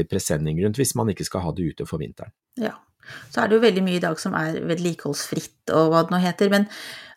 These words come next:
Speaker 2: de fleste ting har ikke vondt av at det blir tatt litt vare på. Og det er også noe med det, og, men det er også litt det med å så sånn mentalt stenge butikken for sesongen, liksom. At nå
Speaker 1: Ja.
Speaker 2: s-, legger man over en presenning da, og så er det,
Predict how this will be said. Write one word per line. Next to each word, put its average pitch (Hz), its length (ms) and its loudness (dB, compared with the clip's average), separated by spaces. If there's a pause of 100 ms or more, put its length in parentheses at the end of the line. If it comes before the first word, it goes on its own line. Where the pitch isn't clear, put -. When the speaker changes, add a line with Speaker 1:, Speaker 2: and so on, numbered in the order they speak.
(260)
Speaker 2:
de 247 120 -4
fleste 262 640 2
ting 240 320 4 (560)
har 180 280 2
ikke 190 200 -2
vondt 147 280 -6
av 170 120 -2
at - 80 -12
det 185 40 -10
blir 180 120 -4
tatt 151 200 -8
litt 147 120 -8
vare - 200 -8
på. - 120 -12 (500)
Og 220 160 0
det 240 80 6
er 208 160 4
også 220 240 -2
noe 202 100 2
med 185 200 -2
det, 160 100 6
og, - 220 2 (100)
men 254 100 6
det 254 80 6
er 302 60 4
også 285 160 0
litt 247 160 0
det 233 80 2
med 214 140 2
å - 40 -4
så 220 140 -6
sånn 214 160 0
mentalt 202 400 0
stenge 156 400 -2
butikken 143 400 -2
for 151 240 2
sesongen, 143 400 0
liksom. 143 320 0
At 180 140 -4 (100)
nå 220 80 4 (160)
Speaker 1:
Ja. 135 160 4
Speaker 2:
s-, 190 140 0 (100)
legger 180 380 -2
man 233 100 6
over 170 160 0
en 160 80 -4
presenning 147 460 -2
da, 143 160 2 (580)
og 190 160 0
så 185 220 0 (640)
er 185 160 0
det, - 80 -2